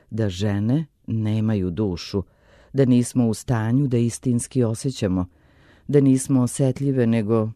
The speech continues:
samo bolećivo sentimentalne i da su neke životinje duhovno mnogo superiornije od nas. Ali su milosrdne sestre bile izuzetak, jer su po njenom mišljenju bile samopregorne,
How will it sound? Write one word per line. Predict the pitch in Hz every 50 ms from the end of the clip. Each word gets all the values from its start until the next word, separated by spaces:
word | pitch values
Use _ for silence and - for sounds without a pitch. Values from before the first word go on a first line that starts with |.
| -
samo | - - - 208 208 202 185
bolećivo | 147 123 117 120 113 120 135 151 - - 185 175 143 120
sentimentalne | - - - 127 131 143 139 - 110 92 95 90 90 87 - 101 98 95 101 101 98 90 - _ _ _ _ _ _ _ _
i | - 127 120
da | 117 113
su | - - 123
neke | 113 110 113 123 - 135
životinje | 127 107 117 107 110 110 113 - - 135 127 113 101
duhovno | 101 113 117 120 - 147 135 120 113 107 101
mnogo | 95 95 98 107 120 127 143 151
superiornije | 139 - - 151 - 156 147 143 139 131 123 120 120 117 127 123 117 98
od | 87 85 -
nas. | 101 101 92 85 82 - - - - _ _ _ _ _ _ _ _ _ _ _ _ _ _ _
Ali | - 185 196 202
su | 180 - 196 185
milosrdne | 180 185 208 202 151 110 - - 104 104 113 113 107
sestre | - - 135 147 160 - - 160 156
bile | 131 117 123 131 139 131
izuzetak, | 117 104 92 98 101 92 - 101 95 92 92 - - 92 - - - _ _ _ _ _ _ _ _ _
jer | 131 127 120
su | - - 117
po | - - 117
njenom | 113 113 120 127 127 123 110 104 101
mišljenju | 113 123 123 - - 143 147 151 147 139
bile | 113 98 107 110 117 123 131 131 123 -
samopregorne, | - - - - 104 98 95 92 - - 117 110 110 104 117 127 127 117 107 95